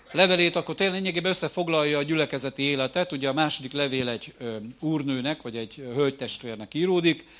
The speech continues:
Ez a, már harmadik levél, amit az előbb felolvastam, egy Gájusz nevű tesónak szól, neki címzi meg ezt a levelét, és látjuk azt, hogy, ö, vannak olyan,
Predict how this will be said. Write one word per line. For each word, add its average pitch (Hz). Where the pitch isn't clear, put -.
Ez 160
a, 131
már 143
harmadik 160
levél, 151
amit 131
az 123
előbb 131
felolvastam, 147
egy 127
Gájusz 135
nevű 123
tesónak 113
szól, 196
neki 131
címzi 139
meg 139
ezt -
a 123
levelét, 170
és 139
látjuk 185
azt, 175
hogy, 143
ö, 131
vannak 139
olyan, 104